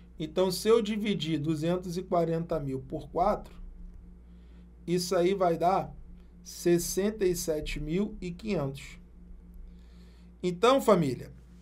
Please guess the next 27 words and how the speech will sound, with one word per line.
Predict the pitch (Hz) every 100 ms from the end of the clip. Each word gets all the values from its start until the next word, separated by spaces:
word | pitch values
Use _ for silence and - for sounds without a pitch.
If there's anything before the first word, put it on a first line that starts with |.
| - - - - -
você | 151 196 196 - 202 208 - -
teve | - 190 185 180
um |
rendimento, | 175 196 202 202 170 160 139 143
uma | 160
rentabilidade | 160 175 180 175 175 180 156 147 139
de |
duzentos | 156 175 147 147
e | 156
setenta | 143 143 143 190
mil, | 202 202 269 - - - - - - - - - -
só | - - 214
que | 220
você | 226 233 233
tem | 226 226
que | -
pagar, | 240 226 202 220 254 - -
né, | 208 214 202
as | 233 -
custas, | - 240 - - - - -
né? | 156 175 170
Você | 147
tem | - 165
que |
pagar | - 185 175 185 - - - - -
as | 202 208
taxas. | 202 175 151 - -